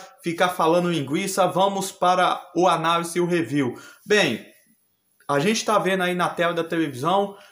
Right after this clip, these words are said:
que é um aparelho completo, é um aparelho excelente. A gente tá vendo que eu já deixei aqui abaixado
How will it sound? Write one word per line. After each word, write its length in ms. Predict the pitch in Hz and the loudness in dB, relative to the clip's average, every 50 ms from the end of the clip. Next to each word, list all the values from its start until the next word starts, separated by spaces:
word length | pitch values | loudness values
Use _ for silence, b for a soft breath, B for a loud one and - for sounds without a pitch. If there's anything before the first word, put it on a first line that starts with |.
| B B B | B B B
que 80 | - 156 | -2 0
é 40 | 156 | 0
um 120 | 165 165 | 2 2
aparelho 640 | 165 165 - 165 151 143 151 156 151 151 139 - - | 0 0 2 0 2 2 2 0 -2 -4 -6 -10 -8
completo, 880 | - - 196 202 190 - - - 139 139 147 170 175 - - 180 175 175 - - _ | -2 0 0 0 0 -2 -4 -2 0 0 0 -2 -4 -6 -6 -6 -6 -6 -10 -20 _
é 60 | - 139 | -6 -2
um 100 | 147 156 | 0 0
aparelho 1040 | 165 160 - 160 151 143 143 151 156 156 151 156 151 147 139 135 123 - - - _ - | 0 0 2 0 0 2 2 0 0 0 -2 -2 0 0 0 -2 -2 -6 -8 -12 _ -2
excelente. 960 | 151 175 175 - 175 151 135 143 156 170 175 175 175 - - 175 170 170 175 B B B B B - | -2 -2 -2 -2 -2 -2 0 0 -2 -2 -4 -4 -6 -4 -2 -2 -4 -4 -6 B B B B B -4
A 80 | 117 | -2
gente 180 | 123 160 180 175 | 0 0 -2 -2
tá 160 | - 185 156 | 0 -2 0
vendo 220 | 147 156 170 165 170 | 0 -2 -4 -4 -2
que 80 | 170 | -2
eu 40 | 156 | 0
já 140 | 151 160 151 | 0 0 -2
deixei 400 | 143 147 151 143 - - 156 147 | 0 -2 -4 -6 -4 -6 -6 -6
aqui 400 | 143 147 - 151 151 147 139 127 | -6 -8 -8 -8 -4 -2 -2 0
abaixado 960 | - 143 143 151 143 139 - - 147 143 143 135 131 135 131 123 120 113 | 0 0 0 0 -2 -2 -4 -4 -2 0 0 0 -2 -4 -6 -6 -6 -6